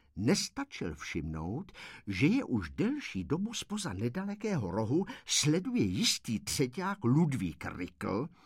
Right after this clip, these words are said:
který byl sice mnohem oplácanější než Horáček s Pažoutem, protože pořád jedl nebo alespoň cucal lízátko,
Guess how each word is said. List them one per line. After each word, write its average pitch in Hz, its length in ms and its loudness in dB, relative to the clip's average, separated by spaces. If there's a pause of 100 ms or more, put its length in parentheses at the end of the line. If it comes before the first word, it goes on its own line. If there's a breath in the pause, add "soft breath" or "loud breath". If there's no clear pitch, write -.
(380 loud breath)
který 208 320 4
byl 240 120 2
sice - 340 0
mnohem 117 540 4
oplácanější 95 920 -2
než 120 140 6
Horáček 82 520 -4
s - 100 -4
Pažoutem, 90 760 -4
protože 82 440 -6 (280 loud breath)
pořád - 480 -2 (100)
jedl 92 440 0
nebo 120 240 0
alespoň 98 360 -2
cucal - 460 0
lízátko, 90 680 -6